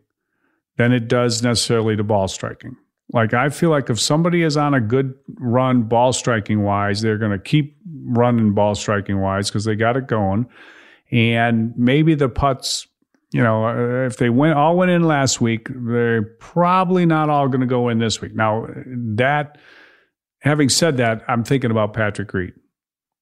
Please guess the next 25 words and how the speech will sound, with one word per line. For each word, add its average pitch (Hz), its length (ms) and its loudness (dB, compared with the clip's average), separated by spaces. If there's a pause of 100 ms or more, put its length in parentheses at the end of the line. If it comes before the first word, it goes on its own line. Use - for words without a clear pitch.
(460)
He 131 60 4
had 110 120 2
forty-five 143 680 2
one 113 220 0
putts 107 320 -4
last 98 340 -4
week. 95 320 -4
He 107 60 -2
was 104 180 0
number 139 220 2
one 135 200 0
in 123 120 0
putting. 104 480 -2
He 107 240 -2
had 110 260 -4
nine 135 320 4
point 135 320 0
three 143 240 -2
shots 120 400 0
gained 120 240 0
on 117 120 0
the 104 80 0
field 104 360 -2
putting 110 340 -2
wise. 101 480 -2